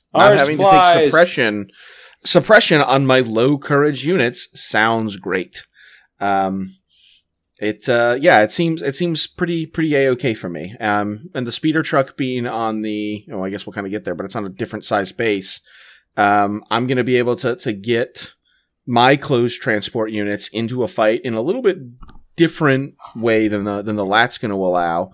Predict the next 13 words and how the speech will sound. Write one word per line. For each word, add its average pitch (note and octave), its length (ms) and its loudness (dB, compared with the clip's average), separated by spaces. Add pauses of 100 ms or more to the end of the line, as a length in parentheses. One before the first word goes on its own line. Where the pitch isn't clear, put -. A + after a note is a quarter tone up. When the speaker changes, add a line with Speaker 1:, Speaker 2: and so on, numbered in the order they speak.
(160)
Speaker 2:
May C#3+ 200 0
I C3 260 8
Speaker 1:
Um, D3+ 60 4
but C#3+ 100 2
it's, C#3 100 2
Speaker 2:
interject? C3 300 4
Speaker 1:
but F#3 80 8
it's F#3+ 160 0 (360)
great F#3 220 6
for G#3 100 -4
ambushes. F3+ 480 2
Yeah, F3+ 120 4
absolutely. F3+ 480 -4